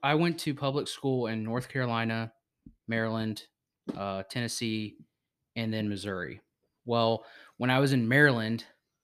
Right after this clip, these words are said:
the math I was taught, so I was there for second, third, and fourth grade, and I was taught, they had Common Core math. We did this square, this square thing, and, I mean, I don't even remember how to do it. It was insane.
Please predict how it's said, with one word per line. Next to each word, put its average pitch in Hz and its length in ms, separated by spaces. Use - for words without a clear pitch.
the 120 60
math 131 300
I 135 80
was 127 120
taught, - 300
so 123 100
I 123 80
was 131 160
there 123 240
for 117 160
second, 123 460
third, 117 180
and 104 100
fourth 107 280
grade, 92 400
and 110 380
I 117 140
was 127 160
taught, 120 540
they 120 140
had 123 180
Common 135 320
Core 131 180
math. 120 360
We 120 80
did 131 160
this 123 180
square, 117 640
this 117 140
square 120 340
thing, 95 400
and, 110 440
I 139 80
mean, 123 140
I 131 60
don't 135 180
even 104 120
remember 104 260
how 104 120
to 95 80
do 92 180
it. 87 60
It 117 80
was 120 200
insane. 95 560